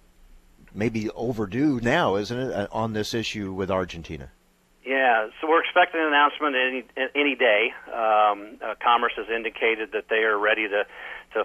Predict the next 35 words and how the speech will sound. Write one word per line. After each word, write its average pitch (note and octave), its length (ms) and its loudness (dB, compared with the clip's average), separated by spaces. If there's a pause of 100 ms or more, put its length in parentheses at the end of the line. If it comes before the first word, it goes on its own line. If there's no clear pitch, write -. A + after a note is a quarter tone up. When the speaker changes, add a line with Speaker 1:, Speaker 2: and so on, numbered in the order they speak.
Speaker 2:
finalize A#2 560 6
their G#2+ 160 4
decision. A#2 580 -2
We, A2 360 -4
we G#2+ 160 -10
question C3+ 540 2
what A#2 240 2
the G#2 120 -4
urgency B2 540 0
is A#2+ 220 0
to G2+ 80 -12
do B2 200 -8
that. C#3+ 240 4
We A2 120 -8
know A2 200 -2
there's G#2+ 240 2
a G2 80 0
national G#2 540 0
election A2 400 0
in G#2 100 -8
Argentina G#2 720 -6
coming G#2 320 -8
up G2+ 160 -4
later A2 320 -2
this F#2+ 160 -10 (100)
month. C3+ 280 2 (540)
Uh, F#2+ 180 2
it F#2+ 100 -8 (100)
seems A2+ 280 -6
likely, A2 420 4
based G#2+ 340 -2
on G2+ 120 -6
the F#2 60 -10
preliminary A2+ 760 -2 (340)
elections, A#2 560 2